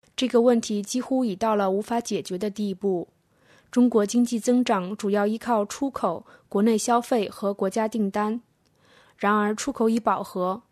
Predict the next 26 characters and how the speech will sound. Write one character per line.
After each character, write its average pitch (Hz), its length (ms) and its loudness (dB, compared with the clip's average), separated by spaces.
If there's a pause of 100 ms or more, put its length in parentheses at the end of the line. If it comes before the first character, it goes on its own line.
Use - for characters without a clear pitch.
(320)
世 - 220 -2
界 220 240 2
不 202 160 -4
再 233 160 4
需 226 220 -4
要 208 180 4
来 185 160 -2
自 214 160 -2
中 233 220 2
国 220 120 -2
的 190 200 -2
T 247 200 -6
恤 226 220 -4
和 196 160 -4
球 190 240 -4
鞋。 180 400 -4 (800)
世 - 200 -4
界 214 220 2
需 240 220 0
要 214 180 4
高 254 260 2
质 233 140 -4
的 190 220 0
新 254 240 -2
产 185 260 -4
品， 190 320 -8